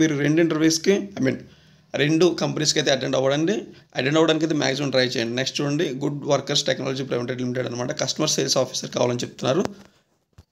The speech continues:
దీనికి శాలరీ వచ్చేసి మనకి ఫోర్టీన్ థౌజండ్ per month అయితే ఉంటుందన్నమాట. All ఈస్ట్ గోదావరి డిస్ట్రిక్ట్ ఎక్కడైనా ఉంటుంది లొకేషన్. నెక్స్ట్ అయితే చూడండి స్కాందర్ ఎలక్ట్రిక్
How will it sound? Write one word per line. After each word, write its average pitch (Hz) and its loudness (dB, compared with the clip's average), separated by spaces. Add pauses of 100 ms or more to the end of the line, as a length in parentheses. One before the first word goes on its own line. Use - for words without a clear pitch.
(840)
దీనికి 165 6
శాలరీ 160 6
వచ్చేసి 131 -4
మనకి 131 -2 (320)
ఫోర్టీన్ 147 2
థౌజండ్ 151 2
per 135 2 (100)
month 131 0
అయితే 139 -4
ఉంటుందన్నమాట. 127 -2 (640)
All 131 -2
ఈస్ట్ 147 -6
గోదావరి 139 -2
డిస్ట్రిక్ట్ 131 -2
ఎక్కడైనా 131 -2
ఉంటుంది 127 -4
లొకేషన్. 120 0 (1900)
నెక్స్ట్ 147 2
అయితే 160 -2
చూడండి 160 4 (2250)
స్కాందర్ 143 2
ఎలక్ట్రిక్ 147 0